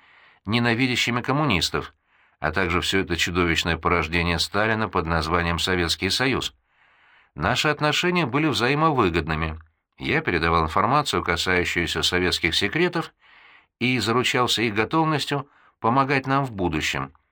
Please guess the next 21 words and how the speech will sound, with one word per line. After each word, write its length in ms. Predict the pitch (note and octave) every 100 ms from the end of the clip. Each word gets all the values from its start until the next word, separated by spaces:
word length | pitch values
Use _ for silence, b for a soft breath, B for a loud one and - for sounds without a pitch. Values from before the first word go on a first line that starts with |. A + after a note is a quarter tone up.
| _
обрастал 520 | - D2 E2 E2+ G2 F#2+
связями, 500 | - A#2+ F#2 F2 D2+
так 180 | E2+
сказать. 460 | - F#2 D#2+ D#2 - _ _ _ _ _ _ _ _ _ _ _ _ _ -
Я 220 | F2 F2+
знаю, 280 | E2+ G2+ F#2
как 220 | G2+ -
выйти 220 | G2+ F#2
на 160 | F#2+ F#2+
многих 340 | F#2+ F#2 E2+
людей, 460 | G2 G#2 A#2+ B2+ b b b b
координаты, 720 | - G#2+ F2 F2+ G2 A2+ -
условные 480 | F2 D#2+ G2 F2 E2
фразы, 560 | D#2+ F2+ G#2+ A2 G2 F#2+ _
истинные 520 | A2 G#2 F2+ F2+ E2
имена. 440 | E2 E2+ F#2+ G#2 G#2 b b b b b
У 80 | -
меня 140 | A#2+ D#3
есть 200 | D#3 -
полезные 420 | C#3 C#3+ C3 D3
сведения, 640 | - F3+ F3 G2 D#2+ D2+